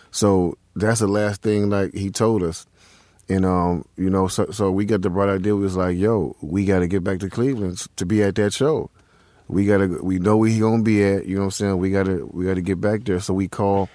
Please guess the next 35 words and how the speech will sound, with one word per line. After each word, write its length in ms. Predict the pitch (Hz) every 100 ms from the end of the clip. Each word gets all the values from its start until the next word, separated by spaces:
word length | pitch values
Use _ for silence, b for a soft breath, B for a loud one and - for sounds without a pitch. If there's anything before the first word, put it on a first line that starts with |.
| b b b -
home 420 | 123 110 98 104 b b b b b
to 100 | -
talk 240 | 90 107 95
to 80 | 101
the 60 |
person 320 | 92 104 95
that 100 | 92
gave 220 | 87 113 117
us 100 | 104
the 80 |
number 200 | 95 92
of 40 | 92
the 60 |
Ruthless 300 | 90 92 92
record 320 | 90 90 92 90
'cause, 200 | 95 - - - _ _ -
'cause, 240 | 98 87
'cause 160 | - 92
they 100 | 113
was 140 | 110
on 100 | 107
the 60 | 98
music 340 | 104 107 95
scene 300 | - 104 95
in 100 | 90
Cleveland 400 | 85 101 90 90
doing, 320 | 98 90 - -
you 80 |
know, 80 | 110
like, 200 | 95 90
doing 140 | 98 92
what 120 | 85
they 80 | 87
could 160 | 92
do. 260 | 92 92